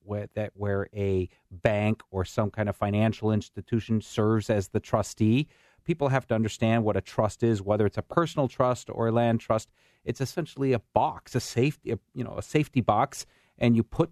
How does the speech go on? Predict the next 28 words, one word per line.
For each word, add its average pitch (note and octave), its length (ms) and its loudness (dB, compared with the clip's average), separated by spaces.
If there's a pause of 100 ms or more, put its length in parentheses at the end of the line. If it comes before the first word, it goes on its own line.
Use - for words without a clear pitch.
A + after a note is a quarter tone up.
(160)
your B2 220 2
property B2+ 600 0
into D3 300 4
that A2+ 320 2
box, B2 420 2 (400)
but A2+ 180 -2
you D#3+ 440 2
have B2+ 500 2
a A#2 80 4
trust - 380 0
agreement, G2 400 4
and G2+ 120 2
that C#3 160 2
trust - 380 0
agreement G#2 580 2 (200)
spells D3 460 -2
out D3+ 160 0
the C3 100 -2
rules, C#3+ 460 0
so A#2 160 -4
you D3 280 -2
can D#3 320 -2
control F#2+ 840 -2
how A2+ 240 2
that A2 280 0 (460)
property A#2+ 520 2
is G2+ 120 2
handled F#2+ 540 2